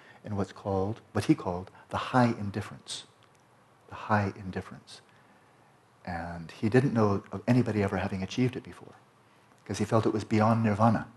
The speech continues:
He felt he'd already experienced nirvana, and this was beyond, he never saw it coming. He f-,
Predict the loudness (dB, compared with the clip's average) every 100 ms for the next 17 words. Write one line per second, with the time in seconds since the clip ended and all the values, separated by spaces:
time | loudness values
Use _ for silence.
0 | _ _ _ _ _ _ _ _ -6 2
1 | 4 4 2 0 0 -2 6 8 8 6
2 | 0 -6 -6 -6 0 2 2 0 0 4
3 | 8 6 6 4 6 6 6 4 2 2
4 | 0 -2 -16 -20 -20 -20 -20 -20 _ 0
5 | 0 0